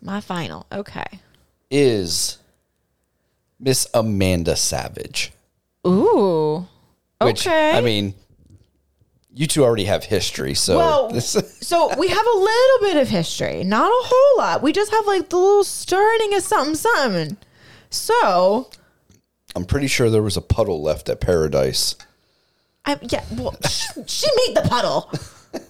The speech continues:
Speaker 1: Or I made her make the puddle. But, but regardless of how it happened, yes. What I'm saying is that the path has been laid and more could happen. So, yeah, that's, that's gonna be a, a,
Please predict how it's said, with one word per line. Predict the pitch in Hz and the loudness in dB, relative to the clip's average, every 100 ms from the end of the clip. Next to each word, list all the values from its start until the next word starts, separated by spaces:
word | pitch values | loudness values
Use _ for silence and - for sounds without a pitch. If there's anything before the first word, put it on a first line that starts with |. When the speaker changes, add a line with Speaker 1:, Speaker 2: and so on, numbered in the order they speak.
| - - | -10 0
Speaker 1:
Or | 277 285 | 2 4
I | 277 | 2
made | 277 214 | 0 2
her | 247 | 0
make | 247 226 | -2 -2
the | 202 | -2
puddle. | 185 160 | 0 0
But, | 185 285 - | 2 0 0
but | 427 440 - | -6 -6 -10
regardless | 277 494 480 494 466 427 | -2 0 2 0 0 -2
of | 370 | -2
how | 339 302 | 2 2
it | |
happened, | 311 294 277 247 | 2 -2 -2 -2
yes. | - - - - - - - - - - | -2 -4 -10 -12 -18 -20 -20 -20 -8 -4
What | 339 | -2
I'm | 370 | -2
saying | 359 466 453 359 | -4 -4 -2 -4
is | 330 311 | -4 0
that | 294 - - _ _ _ _ - | 0 0 -10 _ _ _ _ -8
the | 233 - | -4 -2
path | - 440 392 | 0 0 0
has | 381 | -2
been | 381 349 | -4 -4
laid | 370 359 247 214 | -2 0 0 0
and | 240 | -2
more | 285 320 330 | -2 -2 -2
could | 320 | -4
happen. | 285 302 151 139 220 | -2 -2 -2 -4 -4
So, | 269 240 240 | -2 0 0
yeah, | 277 214 | -2 -2
that's, | 170 226 - - - | 0 -2 -4 -10 -4
that's | 226 - | -4 -2
gonna | 285 262 | -2 -2
be | 247 233 | 2 2
a, | 196 185 | 4 2
a, | - | -2